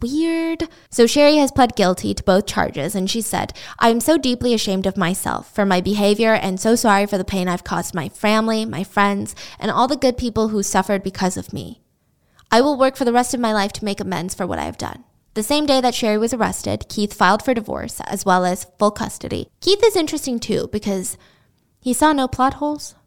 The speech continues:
Okay, like, fine. Love makes you blind. You believe your wife over anything. That's good. But why'd you spend the GoFundMe money?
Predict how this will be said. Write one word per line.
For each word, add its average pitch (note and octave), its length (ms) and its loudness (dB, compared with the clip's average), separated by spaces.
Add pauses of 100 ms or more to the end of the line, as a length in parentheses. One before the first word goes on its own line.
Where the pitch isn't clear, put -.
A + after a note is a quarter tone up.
(220)
Okay, G#3+ 220 2
like, D#3 160 -6
fine. E3+ 420 2 (260)
Love A#3+ 280 4
makes A3+ 240 -2
you G3+ 80 0
blind. F3 360 -4
You A#3 120 -4
believe C#4+ 260 -2
your D#4 80 0
wife E4+ 260 4
over B3+ 200 2
anything. D4 420 0 (200)
That's - 520 2 (140)
good. G#4 260 4 (380)
But D#4+ 320 2 (260)
why'd F#4+ 260 4
you B4 100 6
spend F4+ 280 2
the F4 60 2
GoFundMe C#4 500 4
money? C3+ 340 -6